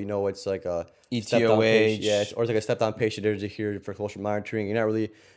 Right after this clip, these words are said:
Speaker 1: titrating any kind of drips. You're just kinda turning, wiping ass. You know, you,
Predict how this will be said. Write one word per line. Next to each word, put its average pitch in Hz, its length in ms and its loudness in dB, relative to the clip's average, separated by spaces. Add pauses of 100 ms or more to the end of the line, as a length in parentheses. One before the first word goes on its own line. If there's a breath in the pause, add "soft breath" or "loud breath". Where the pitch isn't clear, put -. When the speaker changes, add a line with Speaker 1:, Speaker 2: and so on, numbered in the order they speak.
(180 soft breath)
Speaker 1:
titrating 110 380 2
any 107 140 0
kind 104 220 -2
of 104 100 -4
drips. 110 220 4
You're 98 80 -6
just 101 160 -4
kinda 98 180 -2
turning, 104 540 -2 (320 soft breath)
wiping 107 320 2
ass. 104 440 0
You 101 80 -8
know, 98 120 -2
you, 82 120 -8